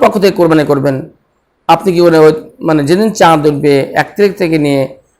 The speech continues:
বলা হয়েছে দশ তারিখ, অর্থাৎ কোরবানির দিন পর্যন্ত আপনার চুল, নখ ইত্যাদি কাটা,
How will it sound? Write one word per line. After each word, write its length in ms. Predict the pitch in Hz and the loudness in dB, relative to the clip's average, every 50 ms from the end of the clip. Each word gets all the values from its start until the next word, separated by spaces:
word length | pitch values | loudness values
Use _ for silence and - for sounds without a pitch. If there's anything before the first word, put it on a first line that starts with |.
| _ - 151 | _ -4 0
বলা 120 | 147 156 | 2 2
হয়েছে 200 | 156 156 175 170 | 2 2 2 0
দশ 260 | 147 170 208 226 - - | 2 4 2 2 2 0
তারিখ, 220 | - 170 156 151 143 | 2 4 4 4 2
অর্থাৎ 320 | 151 147 156 156 151 147 | 0 0 0 0 0 0
কোরবানির 320 | - 175 180 196 226 214 185 | -2 -2 0 2 2 2 0
দিন 100 | 180 165 | 0 0
পর্যন্ত 460 | 170 160 156 151 147 151 143 135 131 - - - _ _ _ _ _ | 0 0 0 0 0 0 0 0 0 -2 -6 -14 _ _ _ _ _
আপনার 400 | 139 147 147 151 156 143 139 139 135 - - - | -2 -2 0 0 2 2 2 2 0 -4 -6 -2
চুল, 440 | - 170 170 165 165 165 160 160 156 - - - _ _ _ 156 | 2 4 4 6 6 6 4 4 2 -2 -8 -20 _ _ _ -4
নখ 420 | 151 156 156 156 160 160 156 - - - | 0 2 2 4 4 2 0 -2 -6 -8
ইত্যাদি 440 | - 156 151 - 170 170 156 165 160 | -6 -6 -2 0 0 0 2 0 0
কাটা, 520 | 160 - 147 147 143 170 165 175 202 247 | 0 0 -2 0 2 2 4 4 2 2